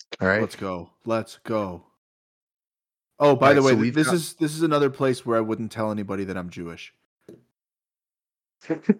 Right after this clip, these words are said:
Speaker 1: No,
Speaker 2: So.
Speaker 1: actually, this, th-, no, this is a place you could say that, uh, because they're, they have one of the highest Jewish populations in all of Europe. That's why I said it's called the Jerusalem of the North.
Speaker 2: Oh, you know what? Never mind. I was thinking of Prague.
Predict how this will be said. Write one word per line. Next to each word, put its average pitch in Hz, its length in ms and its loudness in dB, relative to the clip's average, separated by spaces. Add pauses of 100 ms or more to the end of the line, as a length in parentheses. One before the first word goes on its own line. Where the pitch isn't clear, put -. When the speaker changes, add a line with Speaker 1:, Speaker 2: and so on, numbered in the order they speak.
(340)
Speaker 1:
No, 147 220 4
Speaker 2:
So. 92 60 -2
Speaker 1:
actually, 117 380 -4
this, - 340 -8 (540)
th-, 131 160 2 (100)
no, 143 220 0
this 113 180 -4
is 135 120 -12
a 120 40 -14
place - 440 -6
you 92 160 -6
could 127 260 -4
say - 160 0
that, 92 280 -6 (240)
uh, 87 460 -2
because 98 600 -4
they're, 104 260 0 (240)
they 104 160 2
have 113 180 -2
one 110 120 -2
of 113 60 0
the 107 80 -2
highest 104 420 -8
Jewish 101 240 -4
populations 98 640 -4
in 95 100 -4
all 95 180 0
of 85 60 -6
Europe. 104 240 -4 (180)
That's 87 200 -4
why 95 120 0
I 98 40 -2
said 120 220 -4
it's - 180 -14
called 90 240 -6
the 87 100 -8
Jerusalem 98 680 -2
of 92 180 -8
the 98 100 -4
North. 104 260 -4 (240)
Speaker 2:
Oh, 139 140 2
you 135 120 4
know 143 140 4
what? 143 180 4
Never 127 200 0
mind. 113 140 -2
I - 20 0
was 113 100 -6
thinking 143 160 -6
of 98 100 -10
Prague. 90 460 -8